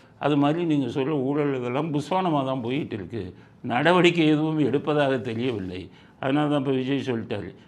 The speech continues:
"நீங்க தாண்டா ஏ டீம் தனி, இது பி ஜி, டி எம் கே பி ஜே பி ஏ டீம். நீங்க தான் பி ஜே பியோட பி டீம். திமுகவோட பி டீம் தான் பி ஜே பி.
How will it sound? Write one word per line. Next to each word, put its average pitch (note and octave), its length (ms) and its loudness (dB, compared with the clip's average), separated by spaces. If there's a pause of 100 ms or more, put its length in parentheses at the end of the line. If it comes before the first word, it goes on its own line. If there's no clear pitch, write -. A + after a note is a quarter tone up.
(120)
"நீங்க C3 260 0
தாண்டா C#3+ 200 2
ஏ C#3+ 280 2
டீம் C3 360 -2
தனி, A#2 260 -4
இது A2 240 -4
பி A2+ 300 0
ஜி, A2 240 -2
டி C3+ 160 2
எம் D3+ 140 2
கே C#3+ 140 -2
பி C3 240 -2
ஜே C3 140 -4
பி C3+ 260 -2
ஏ B2 180 -4
டீம். E2+ 340 -8 (840)
நீங்க G2+ 220 -6
தான் A2+ 540 -2
பி G#2+ 120 -4
ஜே C3+ 180 -2
பியோட A2 360 -6
பி C#3 240 -4
டீம். G2+ 280 -10 (760)
திமுகவோட A#2+ 800 -4
பி C3+ 220 0
டீம் A#2 220 -2
தான் A#2 180 -4
பி A#2 160 -2
ஜே A#2+ 120 -4
பி. E2+ 220 -12